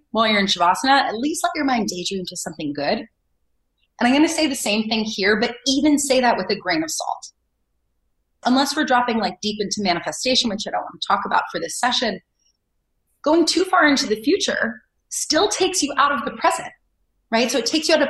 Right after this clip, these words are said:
action. And, and when I say action, I'll talk about that. It doesn't have to be like we're doing all the time, but action as to what do I need to do to nurture myself in this moment? So it's our work to come back to truth over and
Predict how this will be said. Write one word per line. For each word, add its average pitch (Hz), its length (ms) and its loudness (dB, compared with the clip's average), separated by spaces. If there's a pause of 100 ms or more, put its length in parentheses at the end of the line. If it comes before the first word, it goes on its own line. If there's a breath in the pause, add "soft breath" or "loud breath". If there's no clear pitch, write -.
action. - 580 -4 (340)
And, 214 240 0
and 233 260 2
when 220 100 2
I 233 80 2
say 226 120 -4
action, 185 360 -2
I'll 165 100 -2
talk 170 260 0
about 156 220 -2
that. 151 120 2
It 156 100 -6
doesn't 180 240 -2
have 170 140 -10
to 160 80 -12
be 160 140 -8
like 135 220 -6
we're 151 180 -6
doing 147 520 -2
all 185 200 2
the 202 100 -2
time, 247 520 0 (480 soft breath)
but 220 180 2
action 240 380 0
as 175 320 -4
to 170 320 -4
what 214 200 -2
do 262 140 0
I 247 60 0
need 202 240 0
to 175 100 -6
do 160 220 -6
to 185 160 -2
nurture 151 340 -6
myself - 360 -8 (100)
in - 80 -12
this - 220 -8
moment? - 300 -14 (360)
So 214 200 2
it's 220 100 0
our 220 260 2
work 226 300 0
to 247 120 -2 (260)
come 202 240 0
back 202 320 0
to 277 80 -6
truth 202 440 -4 (640)
over 202 540 2
and 190 180 -4